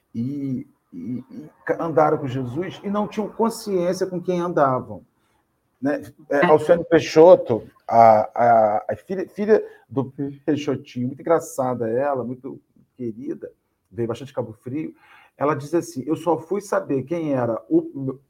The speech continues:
Speaker 1: o papai enquanto médium já vi-, adulta. Ela falou assim: Eu não tinha noção que, que o,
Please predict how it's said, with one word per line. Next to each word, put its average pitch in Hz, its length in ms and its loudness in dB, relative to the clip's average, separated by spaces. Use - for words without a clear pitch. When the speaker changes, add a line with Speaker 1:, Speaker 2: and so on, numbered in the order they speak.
Speaker 1:
o 147 80 6
papai 147 960 4
enquanto 139 440 -6
médium 123 600 -2
já 208 200 4
vi-, 320 340 -4
adulta. 269 720 2
Ela 214 200 2
falou 208 160 0
assim: 185 180 -12
Eu 190 100 -6
não 240 120 -2
tinha 285 120 0
noção 254 840 -2
que, 175 760 -12
que 165 460 -14
o, 180 160 -14